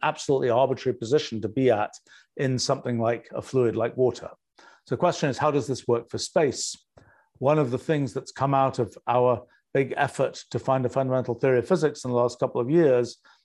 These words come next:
has been really pretty good evidence that space, like water, consists of discrete things, and that it isn't the case that you can put, uh, that, that in fact space, there are sort of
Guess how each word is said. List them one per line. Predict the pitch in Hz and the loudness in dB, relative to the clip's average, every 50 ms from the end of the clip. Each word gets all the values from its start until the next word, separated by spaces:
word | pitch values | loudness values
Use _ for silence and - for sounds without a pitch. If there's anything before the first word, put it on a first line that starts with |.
| _ - | _ -4
has | - 131 113 | -4 -4 -4
been | - - 139 135 131 131 | -2 0 0 2 2 2
really | 139 160 156 143 | 4 4 4 4
pretty | 147 - 170 180 151 | 2 2 2 2 2
good | 135 131 131 127 | 4 2 4 4
evidence | 139 147 143 135 117 113 113 117 - - - - - - _ - - _ _ _ - | 4 2 2 0 -2 -2 -8 -10 -12 -12 -12 -12 -12 -16 _ -20 -20 _ _ _ -2
that | 139 127 123 - | 0 0 0 -2
space, | - - - 190 180 165 143 - - - - - - - _ - | -8 -4 0 2 2 2 2 0 -2 -6 -6 -8 -12 -14 _ -4
like | 110 117 117 - - | -2 -2 -2 0 2
water, | 139 147 160 156 - - 117 120 123 120 - - _ _ _ _ - | 2 2 2 2 2 2 2 2 2 0 -4 -16 _ _ _ _ -8
consists | - 131 123 - - 175 151 - - - | -6 -6 -2 0 2 2 2 2 0 -2
of | 135 113 107 | -2 -2 -2
discrete | - 123 - - - 147 143 139 143 - | -6 -6 -6 -4 -2 0 0 0 -2 -4
things, | - - 156 131 107 87 87 95 92 - - _ _ _ _ _ | 0 2 2 2 2 -2 -8 -12 -14 -14 -16 _ _ _ _ _
and | - 131 | -2 0
that | 135 131 | 2 2
it | 139 | 4
isn't | 170 185 160 170 147 - | 4 4 4 2 0 -2
the | 139 | -6
case | - - - 185 160 - - - | -6 0 2 2 2 0 -2 -8
that | - - - | -8 -8 -6
you | 143 135 120 | -6 -6 -6
can | - 131 120 | -4 -4 -6
put, | 120 - - 165 165 165 - - _ _ _ _ _ _ _ _ _ _ _ | -4 0 2 2 2 0 -2 -16 _ _ _ _ _ _ _ _ _ _ _
uh, | - 127 120 117 107 - - _ _ - | 2 2 4 2 2 -2 -8 _ _ 0
that, | 135 135 131 - | 2 2 2 2
that | 139 135 139 131 | 2 0 2 2
in | 135 123 | 0 0
fact | - 147 143 - - | 2 0 0 0 -2
space, | - - - - - 170 165 151 - - | -6 -10 -6 0 2 2 2 2 0 0
there | - 143 127 | 2 2 2
are | 120 | 2
sort | - - 127 | 2 0 -2
of | 117 | -2